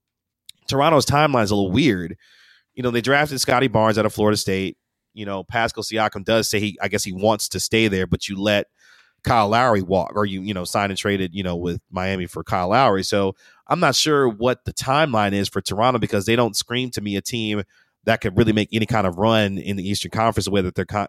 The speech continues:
they're currently constructed right now. So what does Dragic really bring to you in terms of value? Is this a leverage play to try and see what you can get to see if a team could overpay for Dragic, you know, via trade or whatever the case may be, or when it comes to a buyout?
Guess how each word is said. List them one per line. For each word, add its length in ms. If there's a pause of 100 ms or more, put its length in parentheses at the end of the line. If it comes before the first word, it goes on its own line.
they're 260
currently 380
constructed 580 (560)
right 180
now. 200
So 140
what 160
does 100
Dragic 400
really 160
bring 320
to 100
you 300
in 100
terms 560 (480)
of 380
value? 440
Is 120
this 100
a 60
leverage 520
play 180
to 100
try 200
and 80
see 140
what 300
you 80
can 160
get 260
to 80
see 300
if 80
a 40
team 380 (340)
could 120
overpay 760 (280)
for 180
Dragic, 560
you 80
know, 140
via 200
trade 460
or 60
whatever 240
the 40
case 260
may 80
be, 220
or 80
when 140
it 60
comes 180
to 60
a 40
buyout? 420